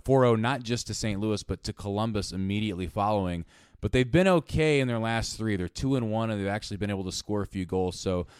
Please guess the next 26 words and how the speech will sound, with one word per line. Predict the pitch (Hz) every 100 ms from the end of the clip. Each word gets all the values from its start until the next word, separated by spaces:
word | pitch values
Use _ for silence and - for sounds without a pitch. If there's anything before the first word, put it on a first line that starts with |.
| _ _
being | 123 151 151
at | 135
Real | 143 139
Salt | 127 139 123
Lake | 123
for | 127
Seattle | - 113 113 110 107
might | 98 104 104
not | 110 104 95
be | 107 104
a, | 95 90
a |
cakewalk | 95 - 117 113 110 104 -
for | 107
them | 107 101
either. | 107 117
Of | 101
course, | - 104 -
not | 104 95
going | 101 95
to |
be | 92
taking | - 101 - 98
that | 92 85
game | 98 90
lightly, | 92 92 117 139